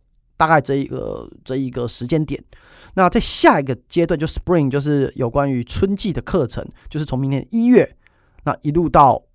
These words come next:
呃，大概暑假的阶段，大概六月、七月的时候。所以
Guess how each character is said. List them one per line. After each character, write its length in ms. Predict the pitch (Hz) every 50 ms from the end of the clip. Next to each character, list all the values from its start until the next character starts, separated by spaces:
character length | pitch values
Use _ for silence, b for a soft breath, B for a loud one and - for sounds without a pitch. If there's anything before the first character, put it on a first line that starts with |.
| _ -
呃， 220 | 131 107 85 - - -
大 80 | 160 135
概 100 | 147 139
暑 180 | - - 123
假 240 | 110 - 175 147 110
的 180 | 110 - - - _ _ _ _ _ _ _ _ _ _
阶 160 | - - 143 131
段， 240 | - 139 110 92 - _ _ _ _ _
大 100 | - -
概 60 | 123 131
六 260 | 135 202 175 143 131
月、 200 | 156 151 120 -
七 240 | - - - 120 117
月 120 | 123 117
的 80 | - -
时 120 | - - 113
候。 160 | 107 104 - - b b b b b b
所 140 | - - 240
以 140 | 226 175